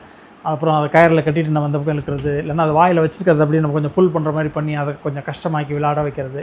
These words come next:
இந்த மாதிரி விஷயங்கள்லாம் பண்ணணும். நான் வந்து ஒரு நாளைக்கு பத்து நிமிஷம் உங்களுக்கு டைம் இருந்ததுன்னா தொடர்ந்து ஒரு த்ரீ ஃபோர் வீக்ஸ் பண்ணுங்க. எப்பெல்லாம் இது வந்து லைஃப் லாங் உங்களுக்கு இடையில இடையில ஒரு பத்து நிமிஷம் பண்ணும்போது உங்க டாக் கூட நீங்க ப்ளே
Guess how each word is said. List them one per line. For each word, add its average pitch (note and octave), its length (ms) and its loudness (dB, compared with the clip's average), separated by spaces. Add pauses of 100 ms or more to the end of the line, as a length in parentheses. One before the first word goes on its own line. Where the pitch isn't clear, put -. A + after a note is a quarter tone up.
(160)
இந்த D#3 160 -4
மாதிரி C#3 220 -10
விஷயங்கள்லாம் C#3 420 -10
பண்ணணும். C3+ 240 -18 (920)
நான் D#3 120 -2
வந்து C#3+ 180 -4 (240)
ஒரு D3+ 180 -4
நாளைக்கு F3+ 320 0
பத்து D3+ 180 0
நிமிஷம் D#3+ 300 -2 (120)
உங்களுக்கு D3 300 -4
டைம் E3 200 0
இருந்ததுன்னா C#3+ 400 -4 (580)
தொடர்ந்து G#3 400 6
ஒரு F#3+ 160 0
த்ரீ F3 160 0
ஃபோர் D#3+ 220 2
வீக்ஸ் E3 220 -4
பண்ணுங்க. C3+ 280 -6 (720)
எப்பெல்லாம் A#3 400 4
இது G3 140 2
வந்து A#3 120 2 (100)
லைஃப் A#3 260 2
லாங் G#3+ 200 0 (240)
உங்களுக்கு E3+ 300 -2 (560)
இடையில A3+ 240 4
இடையில A#3 300 2
ஒரு E3 100 -2
பத்து E3+ 180 0
நிமிஷம் G3 240 -4
பண்ணும்போது F3 380 -2
உங்க D#3 220 -4
டாக் F3 240 2
கூட E3 160 -4
நீங்க D#3 160 -2 (100)
ப்ளே E3+ 120 2